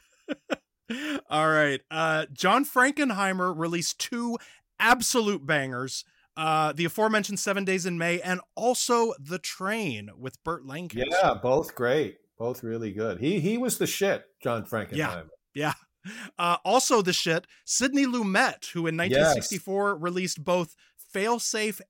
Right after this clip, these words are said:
Speaker 1: and The Pawnbroker.
Speaker 2: Wow. And you know what? I, I forgot to mention Failsafe when we talked
Speaker 1: Yeah.
Speaker 2: about, um, Doctor Strangelove, 'cause it was the serious version.
Speaker 1: Right.
Speaker 2: Um, and, and, uh,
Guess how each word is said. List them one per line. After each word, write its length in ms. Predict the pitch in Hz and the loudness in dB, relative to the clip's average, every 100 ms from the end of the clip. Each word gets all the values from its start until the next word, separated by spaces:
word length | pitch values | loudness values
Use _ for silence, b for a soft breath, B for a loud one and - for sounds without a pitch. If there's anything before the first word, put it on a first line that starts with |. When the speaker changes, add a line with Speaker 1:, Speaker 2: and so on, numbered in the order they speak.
| - | -6
Speaker 1:
and 300 | 180 226 240 | 0 2 2
The 160 | 208 214 | 0 -4
Pawnbroker. 800 | - 214 220 170 110 101 - - _ _ _ _ - - | -2 0 0 -2 -6 -8 -18 -20 _ _ _ _ -14 0
Speaker 2:
Wow. 340 | 131 165 151 | 4 8 6
And 160 | 156 170 | 6 4
you 80 | 175 | 4
know 140 | 208 | 6
what? 100 | 220 | 8
I, 260 | 185 175 170 | 6 8 6
I 40 | |
forgot 360 | 170 175 208 214 | 6 6 4 4
to 80 | |
mention 400 | 208 185 185 208 170 | 2 0 0 -2 0
Failsafe 600 | - 151 165 - 143 - | 4 4 4 2 2 2
when 80 | 123 | -4
we 80 | 113 | -2
talked 260 | 131 117 | -2 0
Speaker 1:
Yeah. 60 | 139 | 2
Speaker 2:
about, 360 | 147 113 113 - 117 | 4 4 0 -4 -2
um, 440 | 110 107 107 104 b b b | 0 0 -4 -10 b b b
Doctor 240 | 131 135 127 | 0 0 0
Strangelove, 580 | - 139 147 143 123 92 | -2 0 0 0 -2 -2
'cause 180 | 120 | -2
it 100 | 135 | 0
was 180 | 139 127 | 0 -2
the 100 | - | -4
serious 580 | - - 180 208 175 - | -2 0 2 2 2 0
version. 640 | 117 123 117 101 120 117 120 | 0 0 0 -2 -2 -2 0
Speaker 1:
Right. 400 | 165 175 160 - - - | 2 4 2 -4 -14 -4
Speaker 2:
Um, 560 | 135 131 123 123 120 - _ _ | 0 2 2 -2 -6 -12 _ _
and, 400 | 156 147 143 147 156 | 2 4 4 2 2
and, 460 | 147 143 139 135 | 2 4 2 2
uh, 380 | 131 127 123 117 | 4 4 4 0